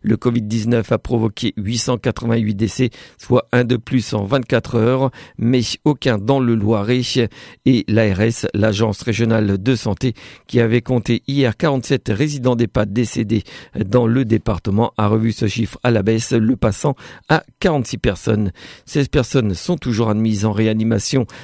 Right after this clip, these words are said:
dans l'un des établissements de santé du Loiret, ce qui ne change pas par rapport à hier. Et quarante-trois personnes au total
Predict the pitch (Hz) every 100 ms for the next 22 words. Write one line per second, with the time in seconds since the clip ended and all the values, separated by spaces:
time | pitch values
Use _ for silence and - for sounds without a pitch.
0 | - - 127 123 113 113 104 127 131 113
1 | 110 - 127 113 101 110 - 113 117 95
2 | 120 113 113 110 135 - - - - 120
3 | - 120 104 - 113 - 143 117 123 110
4 | 101 113 92 - 113 95 113 113 - -
5 | - 110 101 127 110 104 117 - 110 113
6 | - 104 - 131 117 104 117 131